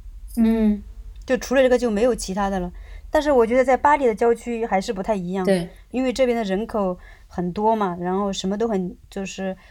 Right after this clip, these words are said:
Speaker 2: 呃，什么商店呀、超市到处都有，所以，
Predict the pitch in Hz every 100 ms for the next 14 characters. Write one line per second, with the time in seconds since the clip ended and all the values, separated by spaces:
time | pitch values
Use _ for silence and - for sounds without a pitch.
0 | - - - 185 180 196 202 208 226 240
1 | 214 185 226 233 233 214 196 190 190 247
2 | 226 226 233 233 196 185 180 175 208 226
3 | 196